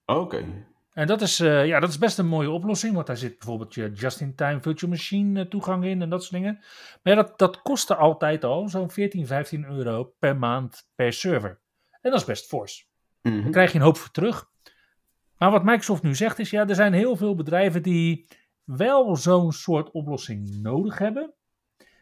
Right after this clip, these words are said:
Speaker 2: die dus wel Defender for Endpoint willen, die wel kwetsbaarheidsanalyses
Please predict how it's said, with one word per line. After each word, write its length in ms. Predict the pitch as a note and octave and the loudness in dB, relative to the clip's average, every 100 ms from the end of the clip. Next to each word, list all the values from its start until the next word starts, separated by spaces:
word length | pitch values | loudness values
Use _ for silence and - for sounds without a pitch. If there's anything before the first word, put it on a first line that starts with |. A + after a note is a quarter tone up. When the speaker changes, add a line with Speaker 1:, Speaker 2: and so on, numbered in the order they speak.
| _ | _
Speaker 2:
die 160 | C#3 E3 | -2 2
dus 200 | D#3 B2 | 2 0
wel 580 | D3+ A3 G#3+ G#3 F#3 D3+ | 0 2 2 2 2 0
Defender 360 | - E3 D#3 | 0 0 0
for 140 | - - | -2 -4
Endpoint 400 | D3+ D#3 G3 F3 | -4 -2 -4 -2
willen, 320 | G3 B3+ C4 _ _ _ _ _ - _ _ | -2 -2 -6 _ _ _ _ _ -20 _ _
die 800 | - E3+ E3+ D#3+ D3 C3 C#3 - D3 | -6 -4 -2 -2 -6 -8 -12 -14 -12
wel 720 | C3 F#3+ A3 G3 D3+ B2+ - | -4 2 6 8 6 4 -2
kwetsbaarheidsanalyses 1400 | - F3 F3 F3+ G3 G3+ F#3+ F#3+ G3+ F3+ F#3 - - | 0 0 2 2 2 -2 -4 -2 0 -2 -4 -8 -16